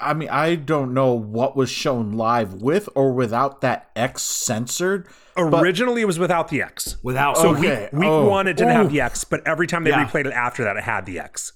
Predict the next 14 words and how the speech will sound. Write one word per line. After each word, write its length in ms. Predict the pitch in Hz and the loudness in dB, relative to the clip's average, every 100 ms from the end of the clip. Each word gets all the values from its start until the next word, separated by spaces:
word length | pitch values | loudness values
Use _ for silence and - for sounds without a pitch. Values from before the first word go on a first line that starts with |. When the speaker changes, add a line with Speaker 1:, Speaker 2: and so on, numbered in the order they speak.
| - | -10
Speaker 3:
Yeah, 260 | - 143 - | -2 -2 0
'cause 160 | 202 190 | 0 2
who 120 | 294 | 4
was 120 | 262 | 2
watching 400 | 175 202 202 160 | 2 2 2 -2
this 140 | 147 | -4
t-, 100 | - - | -6 -6
this 260 | 139 156 - | -4 -4 -4
show? 320 | - 160 107 | 0 0 0
This 240 | 110 123 | -2 -2
was 140 | 240 - | -4 -4
kids 280 | - 180 | -2 -2
watching 340 | 135 113 - 101 | -2 -4 -4 -10
it. 120 | 82 | -14